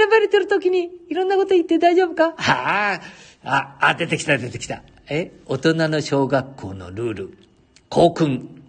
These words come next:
有意無相って書いてあるけど、これ大丈夫か？有意無相で、有義かな？疑うっていうんだね。あるものを疑い、ね、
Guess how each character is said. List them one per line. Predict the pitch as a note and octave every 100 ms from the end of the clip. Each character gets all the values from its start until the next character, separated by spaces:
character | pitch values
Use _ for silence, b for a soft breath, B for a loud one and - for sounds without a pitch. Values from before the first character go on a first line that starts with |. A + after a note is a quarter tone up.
| - - b b b b b b _
有 | G2+ B2 A#3 C#4+ F3
意 | A2+ F2+
無 | F#2+ G#2+
相 | - A#2 E3
っ | -
て | -
書 | G#2+
い |
て | -
あ |
る | E2+
け | F#2
ど、 | G2
こ | - C3
れ | B2+
大 | D#3+
丈 | A3
夫 | A#3
か？ | C#3 C#3
有 | C3 D#3+ A3
意 | D3+
無 | B2
相 | C3
で、 | C#3 D#3+ - - _
有 | C3+ D#3 G#3+ C3+
義 | B2+ F#3+
か | - E2
な？ | E2+ - _ _ _ _
疑 | A#2 B2+ B2 C3
う |
っ |
て | C3+ A2
い |
う |
ん | D#2+
だ |
ね。 | G#2 C#3 B B B B B _ _ -
あ | C3+
る | C#3+
も | A#2+
の | A2+ A2
を |
疑 | G#2+ A2 A2+ D3
い、 | - - - - -
ね、 | A2+ G3